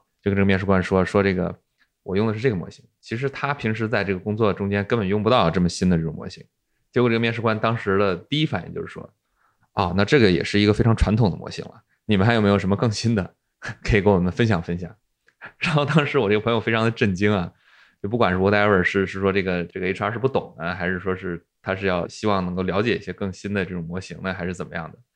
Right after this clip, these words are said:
所以当时给大家一个错觉，就是中国其实在A I方面，很多方面其实做得非常先进啊，数据呢，很多也不比美国差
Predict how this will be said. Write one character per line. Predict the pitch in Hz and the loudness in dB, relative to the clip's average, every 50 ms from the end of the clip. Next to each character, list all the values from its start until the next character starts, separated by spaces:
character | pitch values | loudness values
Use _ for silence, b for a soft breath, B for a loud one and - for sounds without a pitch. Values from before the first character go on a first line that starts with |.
| _ _ - | _ _ -4
所 | 143 151 | -2 0
以 | 156 135 110 - - - | 0 -2 -4 -6 -8 -4
当 | - 156 - | -2 -2 -2
时 | - - | -2 -2
给 | 185 - 98 | -2 -2 -2
大 | 87 113 123 | 0 0 0
家 | 139 | 0
一 | 135 135 | 0 0
个 | 143 | -2
错 | - - - 139 107 | -2 0 0 0 2
觉， | 98 95 | 2 0
就 | 92 104 | -2 -2
是 | 107 107 101 | -6 -10 -8
中 | - 147 170 | -6 -4 -2
国 | 165 135 127 139 | 0 0 0 -2
其 | - - - 123 | -2 -2 -2 -2
实 | 123 - 127 127 127 | 0 2 2 0 2
在 | 131 - 147 120 104 90 90 87 80 - 69 - - | 2 2 2 4 4 4 4 2 0 0 -4 -4 -2
A | 107 113 123 | 0 2 4
I | 131 139 139 | 4 4 2
方 | 139 135 127 120 | 2 4 4 4
面， | 120 117 113 95 85 87 | 4 4 2 2 0 -2
很 | 95 92 82 | -4 -2 0
多 | 87 104 | 2 2
方 | 117 - 123 | 2 2 0
面 | 123 123 110 92 | 0 0 -2 -4
其 | - - 113 117 | -4 -6 -6 -6
实 | 120 127 127 131 135 131 131 _ _ _ | -4 -2 -2 -2 -2 -4 -8 _ _ _
做 | - 160 | 0 0
得 | 117 - | 2 2
非 | 156 | 4
常 | 147 151 156 | 6 6 6
先 | 156 170 165 175 | 6 6 6 6
进 | 175 160 104 - - - _ | 6 4 2 0 -6 -12 _
啊， | - 101 98 | -2 -2 0
数 | - - 185 151 | 2 6 4 6
据 | 131 165 175 151 | 6 6 4 6
呢， | 127 113 104 104 101 101 98 95 95 | 6 6 6 6 6 6 6 4 4
很 | - 95 87 | 4 2 4
多 | 95 101 107 110 | 6 6 6 6
也 | 104 92 87 | 6 4 4
不 | 82 - 117 | 4 2 0
比 | 107 - 95 95 | 2 2 4 4
美 | 95 95 | 4 2
国 | 87 - 90 | 0 0 -4
差 | 92 - 120 113 113 - | -6 -6 -6 -8 -8 -10